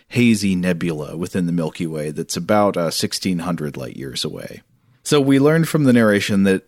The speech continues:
M seventy-eight is a planet full of light and happiness, and, quote, "There were born the Ultras.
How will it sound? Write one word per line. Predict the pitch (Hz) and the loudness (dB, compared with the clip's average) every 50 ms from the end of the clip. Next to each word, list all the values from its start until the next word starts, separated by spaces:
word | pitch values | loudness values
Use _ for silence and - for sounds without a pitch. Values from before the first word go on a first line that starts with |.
| _ - | _ 2
M | 139 151 160 156 | 2 4 4 4
seventy-eight | - - 143 127 120 107 101 98 95 92 90 | 2 2 4 4 4 4 4 4 2 2 0
is | 87 - | -2 -4
a | 90 | -6
planet | - - - - 147 156 160 160 160 127 | -8 -4 -2 0 2 2 2 2 0 -2
full | - - - 127 123 123 120 | -4 -2 0 2 4 4 4
of | 104 85 85 | 2 0 -2
light | 85 87 95 104 123 127 - | -2 0 2 2 2 0 0
and | - 95 85 | -4 -4 -4
happiness, | 80 - 101 113 127 123 - 110 90 82 76 71 78 - - - - - - _ - | -4 -4 -2 -2 -2 0 0 0 0 0 -2 -4 -6 -4 -4 -4 -6 -6 -10 _ -8
and, | - 92 92 92 95 - | -4 -4 -2 -2 -4 -6
quote, | - - 113 113 113 110 - _ _ _ _ - | -4 -2 0 0 0 0 -4 _ _ _ _ -14
"There | 95 95 104 123 160 196 214 | -2 0 2 4 4 4 2
were | 214 185 180 160 | 2 2 2 0
born | 139 123 - 139 139 139 135 135 127 | 2 2 2 2 4 4 4 4 4
the | 117 113 - | 4 2 2
Ultras. | - 107 117 110 - - - 71 64 - - - - - | 2 0 0 0 -2 -6 -8 -8 -8 -10 -10 -10 -10 -10